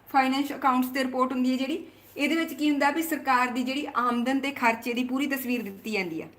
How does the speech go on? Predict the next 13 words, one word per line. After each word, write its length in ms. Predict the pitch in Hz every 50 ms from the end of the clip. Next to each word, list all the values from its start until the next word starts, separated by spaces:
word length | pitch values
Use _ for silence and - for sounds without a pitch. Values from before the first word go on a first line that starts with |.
| _ _ _ _ -
ਜਿਹੜੀ 240 | 196 196 226 220 254
ਸਰਕਾਰ 460 | 254 254 247 233 247 226 214 208 208
ਦੀ 180 | 202 190 233 - -
ਆਮਦਨ 340 | - 202 190 196 190 190
ਹੁੰਦੀ 280 | 196 202 208 208 220 226
ਆ, 120 | 254 - - - - _ _ _ _ _ _ _ _ _ _ _ _ _ _ _ _ _ _ _ _ _ _ _ _ _ _ _ - 208
ਦੀ 200 | 196 240 254 240 - 202
ਆਮਦਨ 480 | 208 190 185 185 190 190 214 240 294 381 - - - - _ _ _ _ _ _ _ _ _ _ _ _ _ _ _ _ _ _ _ _ _ _ _ _ _ _ _ -
ਤੇ 80 | 262
ਜਿਹੜਾ 240 | 254 262 262 269 277
ਉਹਦਾ 160 | 269 254 285
ਖਰਚਾ 440 | 294 294 - 226 202 - - 185 185
ਹੁੰਦਾ, 360 | 190 196 190 196 214 262 370